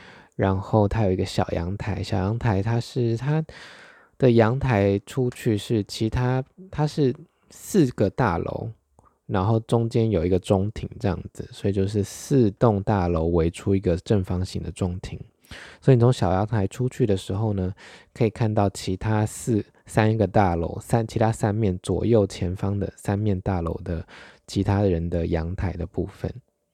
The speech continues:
那在那个小阳台，你可以喝点小酒啊，跟抽烟，我觉得是蛮惬意的哦。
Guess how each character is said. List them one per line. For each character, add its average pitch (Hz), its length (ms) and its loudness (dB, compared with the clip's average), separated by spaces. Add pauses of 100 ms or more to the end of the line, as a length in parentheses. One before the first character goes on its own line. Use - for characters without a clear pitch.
(380)
那 104 160 2
在 104 160 2
那 107 80 2
个 104 100 2
小 92 140 2
阳 85 180 0
台， 98 120 0
你 90 100 -2
可 107 100 0
以 101 40 4
喝 104 180 -2
点 92 140 -2
小 90 200 -4
酒 92 220 -4
啊， 87 240 -6
跟 95 160 -4
抽 92 260 -2
烟， 92 160 0
我 90 120 -2
觉 85 140 -4
得 85 200 -4
是 92 260 -4
蛮 92 280 -2
惬 113 260 0
意 101 220 0
的 87 120 -6
哦。 85 60 -8